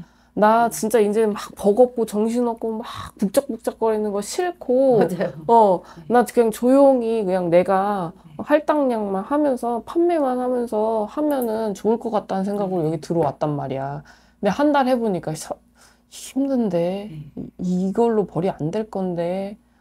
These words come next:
Speaker 1: 막 왜 빠듯하지? 이 생각이 엄마가 불안함에 그런 거일 뿐이니까, 음, 너무 걱정 안 하셔도 괜찮을 것 같고요.
Speaker 2: 네, 네.
Speaker 1: 우리 엄마 운에서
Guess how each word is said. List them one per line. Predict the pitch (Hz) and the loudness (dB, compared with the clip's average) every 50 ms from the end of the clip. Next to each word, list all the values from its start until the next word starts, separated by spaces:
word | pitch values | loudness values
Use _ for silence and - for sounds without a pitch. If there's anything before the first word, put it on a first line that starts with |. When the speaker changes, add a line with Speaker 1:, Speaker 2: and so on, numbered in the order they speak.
| _ _ _ | _ _ _
Speaker 1:
막 | - 175 175 175 175 175 175 _ _ | -6 -2 0 0 0 0 -2 _ _
왜 | - 208 208 220 | -2 0 0 0
빠듯하지? | 226 - - 262 262 - _ - - 247 240 233 220 208 185 185 | -2 -2 -4 -4 -4 -4 _ -8 -6 -6 -4 -2 -2 -2 -2 -2
이 | 202 | -2
생각이 | 226 233 233 220 208 196 180 180 | -2 -2 -2 -2 -2 -2 -2 -2
엄마가 | 160 156 160 170 185 180 190 202 196 | -4 -4 -4 -4 -4 -4 -4 -6 -6
불안함에 | - - - 170 208 233 254 254 247 233 220 208 196 185 185 185 190 190 185 185 - - - - - _ _ _ | -8 -4 0 2 2 2 2 0 0 0 0 -2 -2 -2 -2 -2 -4 -4 -4 -4 -6 -8 -14 -20 -20 _ _ _
그런 | - - 190 208 214 214 208 | -4 0 2 2 2 2 2
거일 | 196 190 175 151 170 185 185 185 | 2 0 2 2 2 2 0 -2
뿐이니까, | - - 320 330 320 311 262 196 151 - - - 180 185 190 180 160 139 156 - _ _ _ _ _ _ - | -2 0 0 2 2 2 0 0 -2 -6 -4 0 0 2 2 2 -2 -4 -8 -10 _ _ _ _ _ _ -2
음, | 175 170 160 151 143 147 - - - - _ _ _ _ _ - | -2 0 0 -2 -4 -6 -10 -16 -18 -18 _ _ _ _ _ 0
너무 | - 196 220 247 247 | 2 4 6 4 4
걱정 | - 170 160 - 208 180 147 | 2 0 -4 -2 -2 -2 0
안 | 156 175 190 | 0 0 0
하셔도 | 214 220 208 208 196 180 175 170 160 151 143 | 0 0 0 0 0 0 0 -2 -4 -6 -8
괜찮을 | - - 180 180 185 185 196 196 - - - 208 196 190 | -6 -2 0 0 0 -2 -4 -6 -8 -4 -4 -2 -2 -2
것 | 190 180 | -4 -6
같고요. | - - - 151 - - 165 156 160 165 170 160 | -8 -6 -12 -12 -8 -4 -2 -2 -2 -2 -2 -4
Speaker 2:
네, | 151 151 | -6 -10
네. | 151 - - - _ _ | -14 -16 -18 -20 _ _
Speaker 1:
우리 | - 202 262 277 | 4 6 6 8
엄마 | 262 208 175 175 196 214 220 214 214 214 214 208 208 208 208 196 - | 8 6 4 2 2 2 4 4 4 4 2 2 2 0 0 -2 -2
운에서 | - - 185 202 220 233 240 226 - 180 165 185 220 254 294 | -2 0 2 2 2 2 0 0 0 0 0 0 0 -2 -4